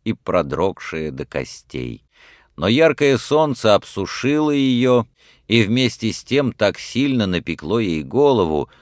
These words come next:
что мысли ее стали путаться.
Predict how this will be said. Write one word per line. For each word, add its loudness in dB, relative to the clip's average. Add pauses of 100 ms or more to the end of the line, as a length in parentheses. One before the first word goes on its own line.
(140)
что -2
мысли -2
ее -4
стали -4
путаться. -10